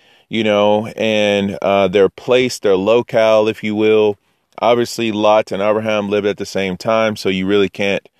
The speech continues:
say, uh, definitively, but you can say geographically, because, again, why would Kepha point out that, uh, Lot was a Zadok?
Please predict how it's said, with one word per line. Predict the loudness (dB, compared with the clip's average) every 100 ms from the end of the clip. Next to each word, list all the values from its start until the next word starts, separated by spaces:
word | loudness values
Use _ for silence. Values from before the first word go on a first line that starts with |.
| _ -20 _
say, | -2 2 2 2 -2 -2
uh, | -2
definitively, | -2 -4 -2 -2 0 -4 -8 -6 -8 -6
but | -6 -6
you | -6
can | -4 -6
say | 0 0 0
geographically, | -2 -2 -2 2 2 2 0 -8 -8 -12 -12
because, | -14 -6 -2 -2 -4
again, | -6 -2 0 0 -2 -8 _ _ _ _
why | 2 2
would | 2 -2
Kepha | -2 -2 0 -2 -4
point | -2 -4 -2
out | -2 -2 -2
that, | 0 2 0 _ _ _ -10 -10 -6
uh, | -4 0 0 0
Lot | 2 2 0 -4
was | -10
a | -4
Zadok? | 2 2 0 -8